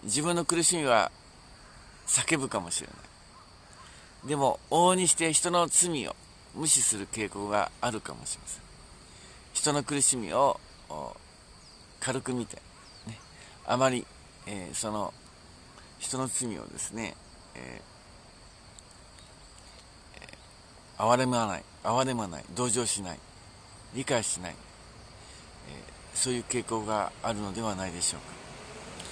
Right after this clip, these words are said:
私たちは十字架の苦しみを見て、人の苦しみを、えー、考えなさい。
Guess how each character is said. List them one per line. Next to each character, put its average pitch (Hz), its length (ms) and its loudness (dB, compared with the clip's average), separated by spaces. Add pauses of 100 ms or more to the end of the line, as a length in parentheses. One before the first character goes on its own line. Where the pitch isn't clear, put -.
(360)
私 123 60 0
た 117 60 -2
ち - 180 -2
は 135 260 6 (200)
十 135 120 2
字 139 140 0
架 147 120 0
の 135 120 -2
苦 139 160 -2
し 139 140 4
み 123 120 -2
を 104 60 -2
見 123 100 -4
て、 110 220 -6 (1300)
人 - 180 2
の 147 140 6
苦 139 200 -2
し 139 160 2
み 123 220 -2
を、 151 240 8 (1040)
え - 40 -8
ー、 127 120 -4
考 143 60 2
え 143 80 4
な 143 100 2
さ 131 180 8
い。 - 60 -4